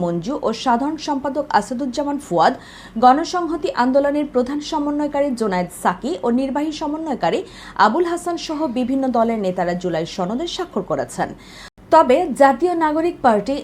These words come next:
এনসিপি জুলাই সনদে স্বাক্ষর করেনি। এছাড়া বাংলাদেশের কমিউনিস্ট পার্টি সিপিবি, বাংলাদেশের সমাজতান্ত্রিক দল বাসদ, বাসদ মার্ক্সবাদী ও বাংলাদেশ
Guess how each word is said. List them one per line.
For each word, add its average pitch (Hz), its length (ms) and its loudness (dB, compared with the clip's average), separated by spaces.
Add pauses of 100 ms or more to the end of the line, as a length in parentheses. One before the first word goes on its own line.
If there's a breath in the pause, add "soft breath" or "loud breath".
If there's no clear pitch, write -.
(140)
এনসিপি 311 440 -2 (180)
জুলাই 294 280 4 (100)
সনদে 302 340 0 (100)
স্বাক্ষর 202 400 -2
করেনি। 151 300 -4 (220)
এছাড়া 240 300 2 (160)
বাংলাদেশের 285 480 0 (100)
কমিউনিস্ট 294 540 2
পার্টি 320 240 0 (120)
সিপিবি, 277 400 -2 (200)
বাংলাদেশের 220 500 -2 (100)
সমাজতান্ত্রিক 285 760 0
দল 170 180 4 (120)
বাসদ, 170 340 2 (600 loud breath)
বাসদ 269 320 4 (160)
মার্ক্সবাদী 294 680 2
ও 240 80 4 (140)
বাংলাদেশ 233 380 2